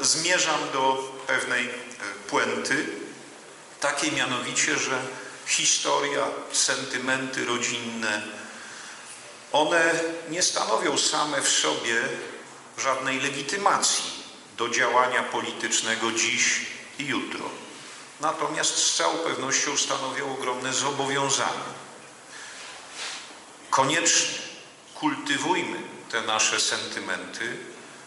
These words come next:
koniecznie nie traćmy pamięci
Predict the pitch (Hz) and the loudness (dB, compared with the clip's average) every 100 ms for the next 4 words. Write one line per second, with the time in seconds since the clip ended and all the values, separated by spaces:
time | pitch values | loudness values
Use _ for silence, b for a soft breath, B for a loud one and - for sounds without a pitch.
0 | - - 131 123 139 156 - 151 147 139 | -14 0 2 4 4 4 4 4 4 4
1 | 127 127 139 156 156 160 165 165 - - | 2 -2 -2 -2 0 2 2 4 4 4
2 | 139 135 135 127 120 101 98 - - 123 | 0 -2 0 0 0 -4 -2 -2 -2 -6